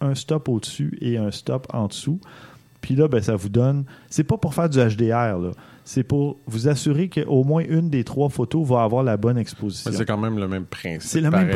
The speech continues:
Speaker 1: principe, parce que c'est de ça dont le H D R, c'est à partir de ça que le H D R est fait.
Speaker 2: Mhm.
Speaker 1: C'est que là, vous allez chercher un stop de plus, un stop de moins, pour aller chercher plus de lumière et plus d'ombre et tout ça.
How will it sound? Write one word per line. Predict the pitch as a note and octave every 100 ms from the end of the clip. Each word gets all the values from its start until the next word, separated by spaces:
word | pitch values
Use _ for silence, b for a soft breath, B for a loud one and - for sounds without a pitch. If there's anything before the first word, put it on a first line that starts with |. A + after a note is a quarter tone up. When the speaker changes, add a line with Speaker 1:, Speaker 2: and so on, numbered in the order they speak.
| D3+
Speaker 1:
principe, | C#3 - E3+ -
parce | A#2+
que | -
c'est | B2+ C3
de | B2+
ça | A#2 E3
dont | D#3+ C3
le | C3+
H | A2+ A2
D | G2 A2
R, | A2 B2+ C3 - B2 C3 B2+
c'est | -
à | C3
partir | D3 - F3+ F3+
de | C3
ça | -
que | D3+
le | B2
H | G2+
D | A2 A2
R | B2
est | A2
fait. | G2+ B2 A2+ B B -
Speaker 2:
Mhm. | G#2
Speaker 1:
C'est | A2+
que | -
là, | D3
vous | B2
allez | A#2+
chercher | A#2 A#2+ -
un | C#3+
stop | A2+ C3+ B2+
de | A#2
plus, | G#2 D3+ D#3
un | C3
stop | A2 B2+ A#2
de | A2+
moins, | A2 A#2 D3 D#3+ B B
pour | - B2+
aller | C3
chercher | B2+ C3 -
plus | C#3 D3+ C#3+
de | C3
lumière | A#2+ A#2 B2+ C#3+
et |
plus | B2 A#2+ G#2+
d'ombre | G2+ A2 C3+ C3 A2+
et |
tout | G#2
ça. | - C3+ D3+